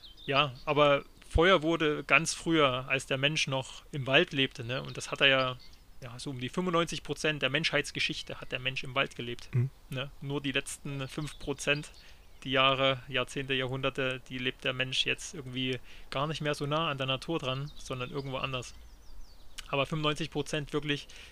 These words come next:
Speaker 1: relativ naturverbunden und hat immer mit der Natur gelebt. Ihm blieb auch nichts anderes übrig, also als in diesem engen Korsett halt, ähm, zu leben.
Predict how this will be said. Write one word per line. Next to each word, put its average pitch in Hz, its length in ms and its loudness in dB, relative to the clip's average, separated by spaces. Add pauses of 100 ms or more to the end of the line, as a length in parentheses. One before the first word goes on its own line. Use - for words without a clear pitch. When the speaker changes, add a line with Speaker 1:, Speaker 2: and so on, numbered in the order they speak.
(840)
Speaker 1:
relativ 160 720 4 (580)
naturverbunden 180 1400 2
und 147 400 0
hat - 160 -4
immer 160 340 2
mit 147 220 -2
der 151 100 0
Natur 139 320 -2
gelebt. 127 400 -4 (140)
Ihm 151 80 -6
blieb 143 200 -6
auch - 120 -4
nichts 139 180 -8
anderes 135 280 -6
übrig, - 480 -10
also 131 240 -8
als 147 180 -6
in 135 80 -4
diesem 143 240 -4
engen 156 220 -2
Korsett - 500 -2
halt, 143 280 2 (300)
ähm, 127 680 -4 (380)
zu - 140 -6
leben. 127 320 -4